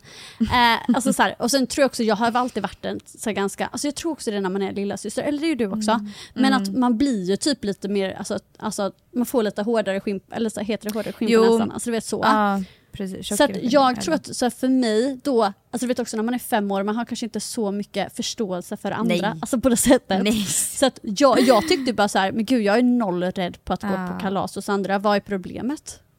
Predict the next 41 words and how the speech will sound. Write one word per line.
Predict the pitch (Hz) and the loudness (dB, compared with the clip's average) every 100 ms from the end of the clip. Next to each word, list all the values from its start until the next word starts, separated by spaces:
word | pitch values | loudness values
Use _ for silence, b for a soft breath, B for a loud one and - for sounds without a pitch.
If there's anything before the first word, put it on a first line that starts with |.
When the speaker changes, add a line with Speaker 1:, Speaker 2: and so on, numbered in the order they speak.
| 226 | -6
Speaker 2:
Ja, | 208 202 190 185 | -4 -4 -4 -8
precis. | 190 175 185 - | -10 -14 -14 0
Speaker 1:
Alltså, | 427 359 - 330 | 4 6 6 10
så | 440 | 10
kände | - 392 269 | 10 6 6
väl | 226 | 4
jag. | 196 | 2
Vad | 190 269 | 2 2
fan | 294 233 | 2 2
är | |
ditt | 202 202 | 0 0
problem? | 240 - 214 285 320 | 0 0 0 0 0
Jag | 226 | 0
skulle | 269 294 | 0 0
väl | 285 | 2
aldrig | 269 214 | 2 2
stå | - | -2
och | 202 | -6
gråta | 208 208 220 226 240 | -2 -2 -2 0 -2
på | 233 | -2
ett | 240 | -4
kalas. | 262 262 269 - | -2 0 0 2
Kom | 269 214 | 0 2
och | 277 | 0
kul | - 196 269 | 0 -2 -2
istället, | 262 269 240 | -4 -6 -2
det | |
är | 233 | -2
ju | |
kalas. | 262 220 254 - - - | 0 2 2 -2 -4 2
Alltså, | 330 | 2
förstår | 339 349 | 2 2
du | 269 | 2
vad | 311 | 2
jag | 302 262 | 2 4
menar? | 226 | 2
Speaker 2:
Stackarn. | 262 - _ 233 220 208 202 190 196 | 0 -6 _ -6 -2 -2 -4 -6 -6
Speaker 1:
Så | 220 277 | -6 -4
vidrig. | 254 254 240 233 | -2 -2 -2 -4
Speaker 2:
Åh. | 226 | -4
Speaker 1:
Ja. | 233 220 208 190 | -2 -2 -2 -6